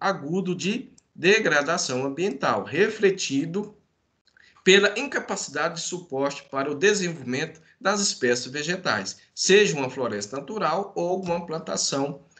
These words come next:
agrícola, ou plantações agrícolas. Né? Esse é um, uma passagem do livro do professor Conte, que ele faz, né, toda essa narrativa,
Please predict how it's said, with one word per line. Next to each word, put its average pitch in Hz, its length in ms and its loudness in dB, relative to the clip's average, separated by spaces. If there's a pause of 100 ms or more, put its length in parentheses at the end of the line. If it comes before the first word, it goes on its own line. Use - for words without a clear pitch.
(120)
agrícola, 170 720 0
ou 147 180 -2
plantações 127 600 -4
agrícolas. 147 640 -2 (200)
Né? 165 240 4
Esse 156 200 2
é 147 40 0
um, 135 380 0
uma 113 180 0
passagem 135 480 0
do 131 140 -2
livro 131 400 0
do 117 140 -6
professor 123 420 0
Conte, - 420 0 (300)
que 311 200 4
ele 180 200 4
faz, 156 560 2 (280)
né, 147 440 4 (180)
toda 160 260 4
essa 160 180 4
narrativa, 156 1000 2